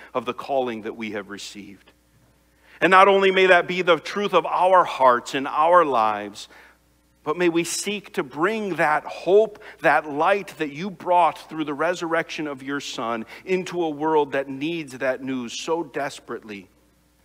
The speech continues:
And so open our eyes through your Spirit to the opportunities that are all around us to present and proclaim that your kingdom has come.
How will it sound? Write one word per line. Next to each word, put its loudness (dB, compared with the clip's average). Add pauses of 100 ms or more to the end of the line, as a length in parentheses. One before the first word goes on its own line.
(340)
And -6
so 0
open 4
our 8
eyes 0
through -6
your 0
Spirit -4
to -20
the -6
opportunities -2 (220)
that 0
are 6
all 4
around 0
us -4
to -16
present -6
and -8
proclaim -6 (160)
that -8
your 2
kingdom -6
has -10
come. -10